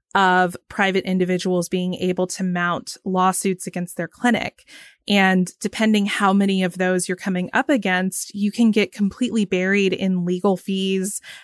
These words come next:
and controversy and negative coverage that can also put your clinic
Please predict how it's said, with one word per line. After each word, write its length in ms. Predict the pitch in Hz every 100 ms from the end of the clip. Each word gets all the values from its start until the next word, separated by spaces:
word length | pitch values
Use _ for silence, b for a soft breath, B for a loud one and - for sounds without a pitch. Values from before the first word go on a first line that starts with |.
| B
and 160 | 175
controversy 1080 | - 196 196 - 190 185 180 - 190 180 185 B B B
and 160 | - 190
negative 420 | 190 185 180 175
coverage 640 | - 254 254 226 196 185 -
that 160 | 190
can 140 | - 202
also 420 | 180 180 - 190
put 320 | 180 - 190 - _
your 160 | - 190
clinic 560 | - - 196 175 -